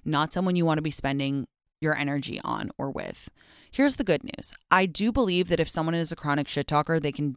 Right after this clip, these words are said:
definitely grow out of it. And sometimes it's just a phase, but that's not on you to teach them the difference. And that's not on you to raise them up because,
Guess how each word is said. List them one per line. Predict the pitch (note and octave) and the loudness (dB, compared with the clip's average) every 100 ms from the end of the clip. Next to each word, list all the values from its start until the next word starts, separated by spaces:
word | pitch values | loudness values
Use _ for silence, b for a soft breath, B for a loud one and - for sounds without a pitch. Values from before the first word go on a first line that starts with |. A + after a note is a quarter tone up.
| - | -4
definitely | C3+ - D#3+ | -4 -2 -6
grow | D3+ D3+ C#3 | -4 -2 -2
out | B2+ | -2
of | C#3+ | -2
it. | G#3+ C4+ B3+ B B B B - | 2 2 0 B B B B 0
And | D#3 D3 C#3+ | 2 2 0
sometimes | - D3+ D#3 D3+ | -4 -6 -4 -4
it's | D3+ | -4
just | - D3+ | -4 -4
a | D#3+ | -4
phase, | - D3 E3+ A3 - b b | -2 0 0 -2 -6 b b
but | - | -4
that's | E3+ E3 | -2 0
not | E3+ E3 E3+ | 2 2 4
on | F#3+ E3+ | 4 2
you | D#3+ | 2
to | - | 0
teach | - D#3+ C#3 | -4 -6 -4
them | - C#3 C3+ | -2 0 0
the | B2+ | -2
difference. | C3 C3 - - - | -4 -6 -6 -8 -8
And | - | -2
that's | D3+ C#3+ | -2 -2
not | D#3+ D3 | -2 0
on | D3 D3 | 0 0
you | C#3 | -2
to | C#3 | -4
raise | C3+ C3+ C3+ | -4 -4 -4
them | C#3 C3+ | -4 -4
up | B2+ A#2 | -4 -4
because, | - - C3+ C#3 C3+ | -8 -6 -6 -4 -6